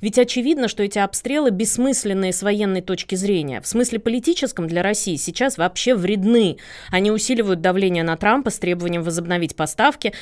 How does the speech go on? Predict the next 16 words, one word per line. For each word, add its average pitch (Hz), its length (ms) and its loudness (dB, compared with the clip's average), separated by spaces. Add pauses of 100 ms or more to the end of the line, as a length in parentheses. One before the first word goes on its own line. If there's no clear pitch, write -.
(140)
но 208 180 4
нет, 196 400 2
желание 180 540 2
показать 180 520 0
своим, 170 760 0 (100)
что, - 220 -2
дескать, 170 420 -2
в 147 80 -10
гробу 196 480 2
я 151 260 0
их 147 120 -6
там - 80 -6 (100)
всех - 340 -4
на 160 140 0
Западе 151 440 -2
видал, 247 360 2